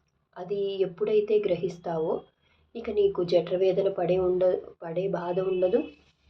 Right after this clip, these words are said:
మళ్ళీ జన్మెత్తాల్సిన అవకాశం అమ్మ ఇవ్వరు, ఎందుకంటే ఆవిడ, ఆవిడలో లీనమైపోవచ్చు అనమాట. ఎందుకంటే గ్రహించాలి, మన మనస్సు మనకి అనిపిస్తుంది అనమాట. అమ్మవారి,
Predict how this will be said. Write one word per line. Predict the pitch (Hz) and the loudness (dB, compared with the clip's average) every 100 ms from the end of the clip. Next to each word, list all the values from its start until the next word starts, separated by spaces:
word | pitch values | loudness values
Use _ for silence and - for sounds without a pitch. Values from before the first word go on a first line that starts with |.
| _ _ - - - - - - _ - | _ _ -20 -20 -20 -20 -20 -20 _ -8
మళ్ళీ | 180 190 | -4 0
జన్మెత్తాల్సిన | 180 175 185 190 - 196 185 190 185 | 2 2 4 2 0 -4 -4 -4 -2
అవకాశం | 165 160 180 190 208 | -2 -2 -2 -2 -4
అమ్మ | 170 160 | -2 -2
ఇవ్వరు, | 160 151 170 - - _ _ _ _ - | -4 -2 -2 -2 -8 _ _ _ _ -14
ఎందుకంటే | 180 185 185 196 | -10 -8 -8 -8
ఆవిడ, | 175 170 180 185 - _ _ _ _ _ _ _ | -4 0 0 0 -6 _ _ _ _ _ _ _
ఆవిడలో | 170 185 196 196 | -10 -2 2 2
లీనమైపోవచ్చు | 180 170 185 190 180 170 165 156 - | 2 4 4 4 2 2 -2 -4 -4
అనమాట. | 175 165 160 165 165 - 185 | -6 -6 -8 -8 -12 -12 -16
ఎందుకంటే | 185 - 170 156 170 202 294 - _ _ _ _ _ _ _ _ - | -12 -10 -10 -10 -6 -4 -6 -8 _ _ _ _ _ _ _ _ -14
గ్రహించాలి, | 190 196 233 - 180 156 156 - _ _ _ - | -10 -6 -4 -4 -6 -6 -8 -12 _ _ _ -20
మన | 170 | -12
మనస్సు | 170 180 190 - | -8 -8 -8 -8
మనకి | 196 175 175 175 170 - - - - | -6 -4 -4 -4 -4 -6 -10 -20 -16
అనిపిస్తుంది | 180 185 196 - 175 175 | -14 -10 -12 -12 -8 -8
అనమాట. | 165 165 160 | -6 -8 -10
అమ్మవారి, | 160 160 175 175 | -12 -6 -4 -2